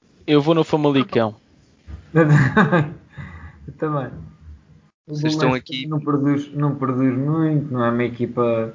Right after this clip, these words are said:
Speaker 2: com boa intensidade de jogo, não é uma equipa muito organizada.
Speaker 1: Não, organização defensiva eles até têm. Agora tudo o que seja construção, uma equipa que vai ser muito talhada para o contra-ataque.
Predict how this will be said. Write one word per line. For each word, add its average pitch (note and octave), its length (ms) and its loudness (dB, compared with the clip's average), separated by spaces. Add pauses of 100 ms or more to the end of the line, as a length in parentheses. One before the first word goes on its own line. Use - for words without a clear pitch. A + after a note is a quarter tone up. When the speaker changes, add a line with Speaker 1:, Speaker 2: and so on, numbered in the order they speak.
Speaker 2:
com A2+ 100 -4
boa A#2+ 200 2
intensidade A2+ 640 2
de A2+ 80 -8
jogo, C3 260 4
não C3+ 80 0
é C3 40 0
uma A#2 140 -2
equipa A2+ 240 -4
muito A#2+ 180 0
organizada. A#2+ 1040 2 (960)
Speaker 1:
Não, D#3 480 -4
organização D#3 680 -2
defensiva C#3 480 -4
eles B2 320 0
até B2 300 0
têm. A2+ 340 -2
Agora A#2 180 -4
tudo B2+ 200 -6
o A#2 40 -2
que - 80 -14
seja A#2+ 480 2
construção, B2+ 760 0 (320)
uma B2 180 -6
equipa - 260 -4
que A#2+ 60 -8
vai B2+ 80 2
ser - 120 -4
muito B2 220 -2
talhada A#2 380 2
para - 140 -8
o A2+ 40 -8
contra-ataque. A#2 580 -2